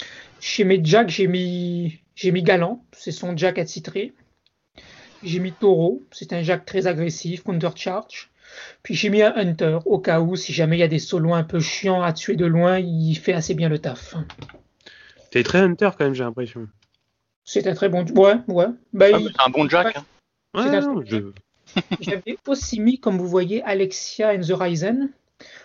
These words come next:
Speaker 1: Elle, ce que ça fait, c'est que, bah, elle a une unité de mort-vivant avec elle. Mais quand il y a un Living Model qui meurt,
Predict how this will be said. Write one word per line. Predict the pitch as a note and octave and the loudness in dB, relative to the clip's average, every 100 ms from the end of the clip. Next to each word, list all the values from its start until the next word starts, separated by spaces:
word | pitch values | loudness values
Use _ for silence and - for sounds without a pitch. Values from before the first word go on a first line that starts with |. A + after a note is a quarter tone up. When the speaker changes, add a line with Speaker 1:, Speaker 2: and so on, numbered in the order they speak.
| _ - | _ 0
Speaker 1:
Elle, | G#3+ | 2
ce | A#3 | 2
que | - | -2
ça | F#3+ G3+ F3 | -2 -2 -2
fait, | - A3+ | 2 2
c'est | A#3+ - F#3+ | 2 -4 -4
que, | F#3+ G3 | -2 0
bah, | E3+ F3 | 2 4
elle | F3 | 4
a | |
une | F3+ | 2
unité | F3+ E3 G3 | 0 -2 -2
de | F3+ | 2
mort-vivant | F3 D#3 D#3+ F3 | 2 2 -2 -2
avec | D#3 D#3+ | -2 -2
elle. | G3 C4 _ _ _ - - - | -4 -6 _ _ _ -20 -20 -8
Mais | E3+ | -4
quand | D#3+ | 0
il | C4 | 2
y | |
a | C#4 | 2
un | |
Living | A3+ F#3 G3+ | 2 0 0
Model | F#3+ F3+ G#3 | 2 4 2
qui | - F#3+ | 2 -2
meurt, | F#3+ C4 | 0 0